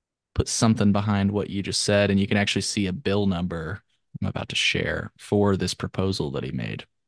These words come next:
which didn't see the light of the day. And who knows? I mean, this money has been transferred now. So will it ever see the light of the day? I don't, I don't know. Um, so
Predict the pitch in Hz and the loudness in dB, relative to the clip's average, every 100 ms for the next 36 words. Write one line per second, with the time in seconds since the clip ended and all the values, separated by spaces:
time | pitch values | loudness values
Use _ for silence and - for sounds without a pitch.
0 | _ - - - - _ - 95 - - | _ -6 -4 -4 -6 _ -2 0 0 -2
1 | - 76 73 82 - 104 113 110 - - | -4 -2 -2 -4 0 2 2 0 -8 -18
2 | - 110 131 143 135 101 - - - 98 | 0 6 6 8 4 2 -2 -6 -8 -2
3 | 98 98 - 104 107 104 107 104 - 104 | 0 0 2 4 4 4 4 2 4 2
4 | 127 - - - 85 - - - 80 85 | 2 0 -4 -6 -8 -8 -6 -4 0 2
5 | 110 113 113 - 113 117 117 120 120 120 | 4 2 0 -2 0 2 2 2 2 0
6 | 123 - 98 - 101 92 92 - _ _ | 0 -2 -4 -6 -4 -2 -2 -4 _ _
7 | _ _ _ _ _ - 95 90 87 87 | _ _ _ _ _ -4 0 0 0 -2
8 | 71 - _ _ _ _ _ _ _ _ | -4 -12 _ _ _ _ _ _ _ _
9 | _ _ - - 139 104 80 90 117 | _ _ -6 -2 2 2 0 0 -2